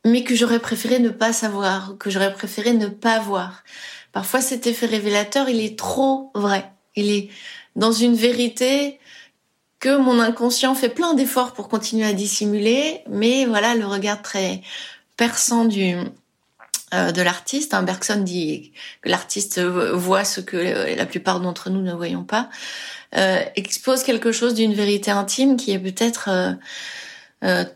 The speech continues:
trop intime, même au sujet lui-même de, de, de, de c-, cette photographie ou de, de cette œuvre d'art.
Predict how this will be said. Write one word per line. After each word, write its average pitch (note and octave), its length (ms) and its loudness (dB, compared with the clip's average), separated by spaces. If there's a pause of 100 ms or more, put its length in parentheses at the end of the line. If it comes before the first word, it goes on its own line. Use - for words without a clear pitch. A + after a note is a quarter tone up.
(260)
trop D#4 360 0
intime, C#4 600 2
même C4 380 4
au C4+ 60 4
sujet A#3+ 400 4
lui-même A3 460 2 (180)
de, F#3 300 -2
de, - 320 -4 (480)
de, G3 340 -2
de F#3 180 -4
c-, - 880 -4
cette - 280 0
photographie E3+ 720 0
ou E3 100 -2
de, D#3+ 240 -4
de E3+ 140 -6
cette - 260 -6
œuvre - 180 -6
d'art. D#3+ 180 -10